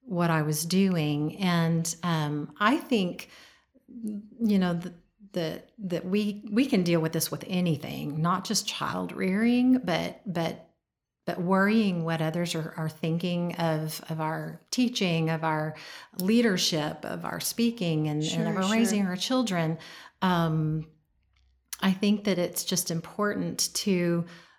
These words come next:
Speaker 1: um, again, just keep going to the Lord and, and how, what that looks like. And, and in raising children in particular,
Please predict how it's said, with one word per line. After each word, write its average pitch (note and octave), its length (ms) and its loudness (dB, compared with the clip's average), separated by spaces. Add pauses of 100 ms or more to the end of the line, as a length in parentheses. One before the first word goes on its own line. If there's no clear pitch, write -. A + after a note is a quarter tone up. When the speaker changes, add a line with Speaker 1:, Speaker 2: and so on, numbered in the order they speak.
(120)
Speaker 1:
um, D#3+ 480 -4
again, F3+ 380 2
just D#3+ 200 -4
keep G3+ 220 -8
going G3+ 300 0
to F3+ 60 0
the E3+ 140 -2
Lord F#3+ 400 0
and, D#3+ 400 2
and E3 400 -2
how, E3 640 -2 (340)
what F#3 300 -4
that E3 200 0
looks E3 300 -4
like. E3 460 -4
And, E3+ 360 0 (360)
and E3 160 0
in E3 160 0
raising A3+ 420 6
children F3+ 480 2
in E3 140 -2
particular, F3+ 880 -2